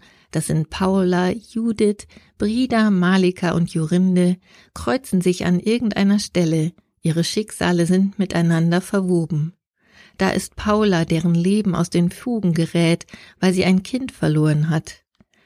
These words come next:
Judith sucht auf Dating-Plattformen nach dem Mann fürs Leben. Brida muss einen Urlaub mit ihren Kindern, ihrem Ex-Mann und seiner neuen Freundin durchstehen.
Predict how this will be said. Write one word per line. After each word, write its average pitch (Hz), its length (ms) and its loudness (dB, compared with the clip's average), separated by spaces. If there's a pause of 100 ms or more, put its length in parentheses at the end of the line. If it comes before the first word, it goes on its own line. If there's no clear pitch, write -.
(140)
Judith 202 500 0
sucht 185 240 -6
auf 170 160 -4
Dating-Plattformen 170 1120 0
nach 156 160 -2
dem 165 240 0
Mann 190 280 2
fürs 185 280 -2
Leben. 160 460 -2 (680)
Brida 247 320 0
muss 190 180 2
einen 190 340 2
Urlaub 214 440 0
mit 196 200 -2
ihren 170 280 -2
Kindern, 214 560 0 (280)
ihrem 202 280 0
Ex-Mann 185 580 -2
und 185 100 -2
seiner 180 280 2
neuen 190 340 4
Freundin 185 640 -2
durchstehen. 160 760 -2